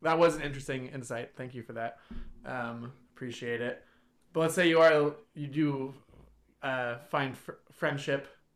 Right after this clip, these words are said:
and meaning by being a local at a dive bar. Um, what would it take for you to try to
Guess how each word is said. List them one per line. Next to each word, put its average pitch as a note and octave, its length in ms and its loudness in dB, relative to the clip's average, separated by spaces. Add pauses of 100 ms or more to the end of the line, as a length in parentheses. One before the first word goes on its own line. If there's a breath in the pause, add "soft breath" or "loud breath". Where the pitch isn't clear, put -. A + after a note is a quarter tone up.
(120)
and C3+ 180 -8
meaning C3 520 -6
by C3 100 0
being C3 180 -4
a B2+ 60 -6
local C3 360 -2
at A#2+ 60 -6
a A#2 40 -12
dive B2 260 -2
bar. A2+ 300 -2 (680 soft breath)
Um, A#2 400 -4 (640)
what E3 260 4
would G3+ 100 4
it G3 160 2
take F3 280 0
for E3 140 -6
you D3+ 340 0
to D3 180 -12
try D3 300 2
to C#3 480 -4